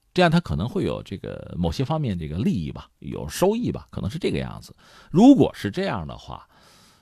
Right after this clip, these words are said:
那我觉得我们对他的关注适可而止为好，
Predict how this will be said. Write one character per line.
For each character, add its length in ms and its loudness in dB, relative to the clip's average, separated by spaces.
那 260 -8
我 140 -12
觉 160 -8
得 80 -2
我 280 -6
们 100 -8
对 140 -2
他 160 -6
的 100 -4
关 320 4
注 180 -4
适 220 -4
可 200 -14
而 100 -4
止 200 -12
为 140 -14
好， 240 -14